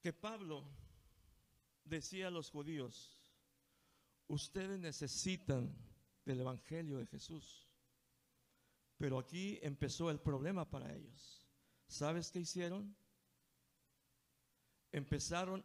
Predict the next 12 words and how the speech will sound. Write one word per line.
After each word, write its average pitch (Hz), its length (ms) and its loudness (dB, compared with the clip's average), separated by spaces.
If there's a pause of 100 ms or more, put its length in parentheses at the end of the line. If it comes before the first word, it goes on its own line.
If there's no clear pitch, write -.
a 156 120 2
menospreciar 143 1000 2 (100)
el 135 160 -2
evangelio. 131 600 -4 (1800)
Empezaron 185 680 6
a 160 100 4
menospreciar 156 920 2
las 147 240 0
buenas 175 360 2
nuevas 165 520 2 (320)
de 127 160 -2
Jesús. - 760 -10